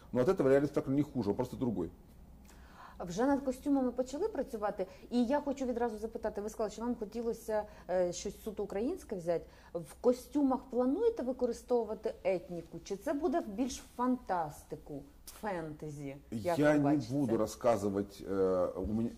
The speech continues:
Speaker 1: у нас замечательный совершенно, э, по-, потрясающий художник по костюмам Дмитрий Курята, мы с ним работаем уже не первый, не первый проект, э, он был автором костюма для долгорождественского обеда,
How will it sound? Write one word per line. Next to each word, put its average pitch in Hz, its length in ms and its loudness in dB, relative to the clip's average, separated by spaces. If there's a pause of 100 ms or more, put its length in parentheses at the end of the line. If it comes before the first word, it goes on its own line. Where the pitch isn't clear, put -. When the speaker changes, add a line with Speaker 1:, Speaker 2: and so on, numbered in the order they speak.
(220)
Speaker 1:
у 110 40 -2
нас 135 300 2
замечательный 110 640 2
совершенно, 95 420 -6
э, 85 340 -6
по-, - 80 -6
потрясающий 101 720 -6
художник 98 340 -8
по 101 100 -10
костюмам 107 440 -6 (420)
Дмитрий 107 340 0
Курята, 127 420 4
мы 104 120 0
с - 100 -10
ним 101 140 -2
работаем 101 400 0
уже 95 140 -4
не 98 80 -4
первый, 92 460 -2
не 101 500 -2
первый 98 480 0
проект, 131 640 0
э, 92 380 -4
он 104 160 -4
был 101 160 2
автором 98 320 -2
костюма 92 440 -10
для 95 180 -6
долгорождественского 101 840 -4
обеда, 107 340 -4